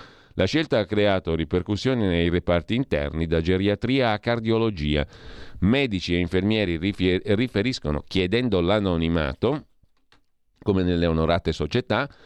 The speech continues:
che nella medicina, due lunedì mattina fa, c'erano quattro pazienti in corridoio, due con ventilazione attaccata, altri sono entrati la sera.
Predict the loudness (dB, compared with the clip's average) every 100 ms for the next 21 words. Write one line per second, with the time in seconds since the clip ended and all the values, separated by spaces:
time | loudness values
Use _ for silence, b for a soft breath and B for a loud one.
0 | B B B 0 2 2 0 0 -2 0
1 | 0 0 -2 -2 0 2 4 2 0 0
2 | 0 0 -2 -2 0 0 0 -2 0 -2
3 | -2 -2 0 0 0 -2 -2 -2 -2 -2
4 | -2 0 0 0 0 0 -2 0 0 0
5 | 0 0 2 2 2 0 2 0 0 2
6 | 0 0 0 0 -2 -2 -4 -2 -4 -4
7 | -4 -6 -6 -4 -4 -2 -2 0 -2 0
8 | 0 0 0 -2 -2 -4 -4 -4